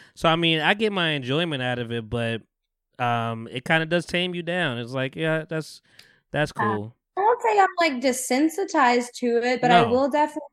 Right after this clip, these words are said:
Speaker 2: say I'm not, like,
Speaker 1: Yeah.
Speaker 2: you know, like, I, I'm not a person that's really, like,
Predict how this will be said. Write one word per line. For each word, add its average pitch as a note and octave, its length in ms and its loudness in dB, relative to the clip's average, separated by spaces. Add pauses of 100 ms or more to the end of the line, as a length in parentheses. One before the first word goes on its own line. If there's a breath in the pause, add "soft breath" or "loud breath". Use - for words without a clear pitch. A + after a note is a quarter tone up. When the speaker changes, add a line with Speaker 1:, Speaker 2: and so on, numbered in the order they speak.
(180)
Speaker 2:
say C4 100 0
I'm B3+ 140 2 (160)
not, A3+ 260 2
like, G#3+ 600 2 (720)
Speaker 1:
Yeah. A2+ 260 -4 (880)
Speaker 2:
you C4+ 160 2
know, A#3+ 320 6
like, A#3 320 4 (120)
I, A3+ 180 0
I'm A#3 200 2
not A#3 200 4
a A3+ 60 -2 (120)
person A3 460 -2
that's G3 260 -2
really, G3 300 0
like, F#3 360 -2